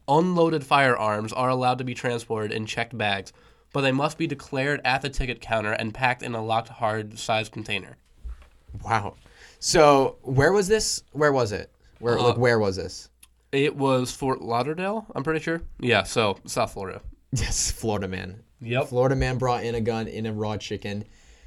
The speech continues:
Speaker 2: to an airport, but that's it for our breaking news today. We just wanna show you what's going on in our world today.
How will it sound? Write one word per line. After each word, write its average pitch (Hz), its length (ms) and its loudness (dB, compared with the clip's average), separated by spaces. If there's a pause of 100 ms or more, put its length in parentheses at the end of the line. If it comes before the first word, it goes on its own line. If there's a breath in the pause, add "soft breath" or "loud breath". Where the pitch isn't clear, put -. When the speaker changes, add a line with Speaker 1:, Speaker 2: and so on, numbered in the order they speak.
(220 soft breath)
Speaker 2:
to 294 240 6
an 196 80 8
airport, 127 600 2
but 143 200 -2
that's 165 320 6
it 147 200 4
for 143 160 4
our 127 80 4
breaking 131 400 2
news 123 220 -2
today. 131 200 4
We 135 120 2
just - 140 -6
wanna 240 140 -6
show - 220 -2
you 160 120 0
what's 170 240 -2
going - 340 -4
on 131 240 -2
in 123 160 -2
our 113 240 0
world 107 520 4 (200 soft breath)
today. 98 480 -4